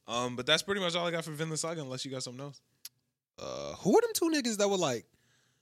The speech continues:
Speaker 2: when Buddy rode off on his horse, he met up with, like, two people, the two drunk niggas?
Speaker 1: Mm-hmm.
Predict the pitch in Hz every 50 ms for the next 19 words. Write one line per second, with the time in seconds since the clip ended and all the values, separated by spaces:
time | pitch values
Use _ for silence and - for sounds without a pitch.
0 | _ _ _ _ _ _ _ _ _ _ _ _ _ _ _ _ 196 226 226 214
1 | 180 226 254 269 233 196 196 220 233 226 220 226 214 - 220 214 202 208 185 -
2 | 196 202 208 226 233 - - - 233 226 196 175 190 208 214 226 - 143 175 170
3 | 156 165 156 151 151 - - 214 196 226 233 240 226 247 233 165 160 151 226 226
4 | 175 139 170 226 220 220 233 240 240 254 233 - - _ _ _ _ _ _ -
5 | 135 139 139 147